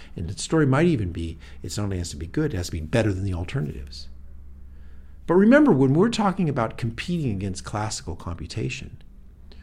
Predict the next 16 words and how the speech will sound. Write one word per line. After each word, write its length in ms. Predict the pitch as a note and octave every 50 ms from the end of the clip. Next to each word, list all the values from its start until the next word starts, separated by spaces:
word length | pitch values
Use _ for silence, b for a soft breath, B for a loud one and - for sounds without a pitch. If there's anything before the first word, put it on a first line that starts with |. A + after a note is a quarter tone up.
| B B -
we're 100 | F#3 F3+
competing 420 | - F3+ D#3 - - F#3 D#3+ D#3+
against 200 | C3+ C#3 B2+ C3
a 40 | C3+
technology 460 | B2+ - A2+ - A#2+ A2+ A#2 G#2+ A2
which 220 | A2+ G#2+ A2 - -
itself 800 | - - - - - - - F#3+ B3 C#4 A3 - - - - -
is 160 | - A#2 G#2
increasing 800 | - - D3 A#2 G#2+ - - - - A#2+ A2+ - - G#2+ F#2 F2+
exponentially 840 | - - G#2+ - - - - F#2+ G2 G#2 A#2 A2+ - E2+ D#2+ D#2+ E2+
in 80 | F2
its 120 | E2 D#2 -
perf-, 280 | - - - - -
in 120 | - G2+ E2+
its 100 | E2 -
power. 400 | - - A#2+ A#2+ G2+ - -